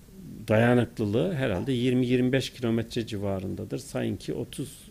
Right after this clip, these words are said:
otuz beş kilo-, atlarla gidersek elli elli beş kilometreye kadar falan çıkıyoruz ya. Şimdi gittiğimiz yer te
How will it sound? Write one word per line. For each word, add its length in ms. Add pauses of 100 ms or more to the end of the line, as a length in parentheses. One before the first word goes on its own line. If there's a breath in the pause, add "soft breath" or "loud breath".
(120)
otuz 280
beş 180
kilo-, 200
atlarla 540
gidersek 580
elli 280
elli 240
beş 200
kilometreye 600
kadar 260
falan 320
çıkıyoruz 580
ya. 100 (580 loud breath)
Şimdi 220
gittiğimiz 680
yer 440 (2500)
te 180